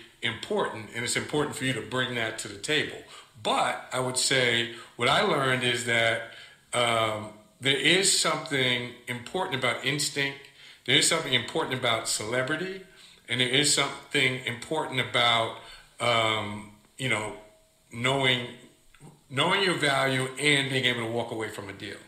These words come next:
So I would say one of the great things that Sean was able to always do in almost any deal I was involved in him with is I would set the range and say, "Okay, we're going to the room.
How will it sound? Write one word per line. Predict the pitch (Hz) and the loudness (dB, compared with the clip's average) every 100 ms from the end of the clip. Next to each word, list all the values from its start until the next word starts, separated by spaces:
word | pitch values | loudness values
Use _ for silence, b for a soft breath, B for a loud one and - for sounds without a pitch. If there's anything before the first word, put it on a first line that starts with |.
| - B B B | -20 B B B
So | 127 | 0
I | 131 | 2
would | 156 | 4
say | 156 | 2
one | 139 165 | 2 2
of | |
the | 151 | 2
great | - 143 147 147 - | 0 0 0 0 0
things | 139 127 127 120 - B B B _ | 2 4 2 -2 -6 B B B _
that | 123 117 120 120 - | 2 2 2 -2 -2
Sean | 143 135 | 0 0
was | 123 123 | 0 2
able | 127 120 | 0 0
to | 117 113 - - | -6 -12 -18 -6
always | 139 175 139 - | 0 2 2 0
do | - 165 127 | 2 2 2
in | 117 | 0
almost | 117 117 131 | 0 0 0
any | 131 | 0
deal | 117 123 113 | 0 0 2
I | 135 | 2
was | 135 | 0
involved | 117 110 110 110 | 0 0 -2 -4
in | 113 | -8
him | 107 110 107 | -8 -10 -6
with | 110 110 - | -6 -6 -6
is | 117 113 110 - B B | 0 2 0 -2 B B
I | 127 165 | 0 2
would | 175 | 4
set | 175 147 | 2 2
the | 131 | 0
range | 135 143 127 | 2 2 2
and | 117 | 0
say, | - 120 | 0 2
"Okay, | 123 - 120 | 0 0 -2
we're | 117 | -2
going | 127 127 | -2 -2
to | 123 127 | -2 -4
the | |
room. | 127 185 180 170 165 | -2 0 2 2 -2